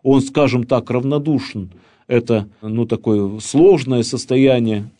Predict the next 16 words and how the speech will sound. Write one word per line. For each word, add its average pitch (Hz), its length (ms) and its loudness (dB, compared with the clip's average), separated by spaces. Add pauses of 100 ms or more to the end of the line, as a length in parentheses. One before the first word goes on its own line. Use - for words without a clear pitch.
(100)
неудобовыразимое. 135 1600 0 (380)
Но 123 100 0
если 135 200 2
человек 139 380 2
открыто 143 680 0
демонстрирует 117 880 0
своё 120 400 0
непочитание 135 1120 0
родителей, 110 640 -6 (400)
он 135 260 4
их 135 200 0
активно 143 720 0
и 107 180 -6
сознательно 113 920 0
не 131 320 2
почитает, 147 840 -2